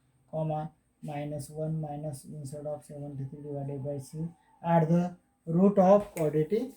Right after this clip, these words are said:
equation. अशा पद्धतीनं आपण या ठिकाणी हे सोल्युशन बघितलेलं आहे. बघा विद्यार्थी मित्रांनो, आपल्याला सिक्स नंबरचं उदाहरण सॉल्व्ह करायचं आहे, फाईव्ह एक्स स्क्वेअर प्लस थर्टीन एक्स प्लस it is equal to zero.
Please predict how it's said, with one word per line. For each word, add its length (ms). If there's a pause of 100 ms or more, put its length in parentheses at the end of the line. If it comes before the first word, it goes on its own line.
(340)
equation. 720
अशा 220
पद्धतीनं 540
आपण 320
या 120
ठिकाणी 380
हे 240
सोल्युशन 520
बघितलेलं 540 (260)
आहे. 320 (1300)
बघा 240
विद्यार्थी 440
मित्रांनो, 440
आपल्याला 520
सिक्स 380
नंबरचं 380
उदाहरण 340
सॉल्व्ह 380
करायचं 280
आहे, 200
फाईव्ह 380
एक्स 120
स्क्वेअर 240
प्लस 300
थर्टीन 340
एक्स 180
प्लस 320
it 60
is 180
equal 300
to 180
zero. 160